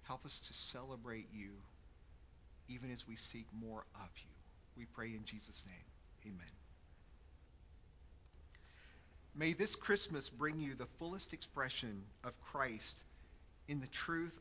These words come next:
of the traditional blessing from the book of Numbers. "The Lord bless you and keep you. The Lord make his face shine upon you and be gracious to you. The Lord lift up his countenance upon you and give you peace."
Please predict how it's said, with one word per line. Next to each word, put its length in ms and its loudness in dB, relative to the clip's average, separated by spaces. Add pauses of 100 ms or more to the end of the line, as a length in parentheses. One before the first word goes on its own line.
of 140 4
the 60 -4
traditional 500 2
blessing 420 4
from 140 -2
the 60 0
book 220 -2
of 120 -4
Numbers. 540 0 (760)
"The 80 2
Lord 380 6
bless 400 8
you 300 2
and 160 2
keep 440 -2
you. 200 0 (280)
The 60 0
Lord 380 8
make 180 6
his 240 0
face 340 6
shine 400 8
upon 480 6
you 120 4
and 120 2
be 100 2
gracious 680 6
to 140 -8
you. 220 -4 (400)
The 80 8
Lord 380 10
lift 320 4
up 160 8
his 160 4
countenance 540 6
upon 500 4
you 200 0 (420)
and 180 0
give 200 0
you 120 0
peace." 720 -2